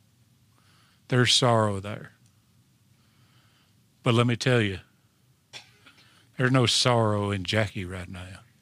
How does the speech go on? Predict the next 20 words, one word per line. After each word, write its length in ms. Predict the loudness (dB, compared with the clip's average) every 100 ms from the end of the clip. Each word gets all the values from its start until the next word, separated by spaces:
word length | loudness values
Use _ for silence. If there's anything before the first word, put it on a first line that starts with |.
| _ _ _ _ _ _ _ _ _ _
His 220 | -4 -2
sorrow 320 | 0 0 0 -2
has 100 | -2
been 160 | -4
turned 320 | -2 -2 0
into 260 | -2 -4 -4
joy. 420 | -4 -2 -4 -6 -18 _ _ _ _ _ _ _ _ _ _ _ _ _ _ _ _ _ _ _ _ _ _ -4
And 140 | 2
we 140 | 4
should 240 | 4 4 2
live 320 | 2 0 2
our 160 | 2 0
physical 640 | 0 0 2 0 -4 -4
life 500 | -4 -4 -4 -8 -16 _ _ _ _ _ _ _ _
like 260 | 0 0 2
we 180 | 2 2
expect 640 | 2 0 0 0 0 0
our 300 | 0 2 0
eternal 500 | -2 -2 -4 -2 -4
life. 460 | -8 -12 -14 -20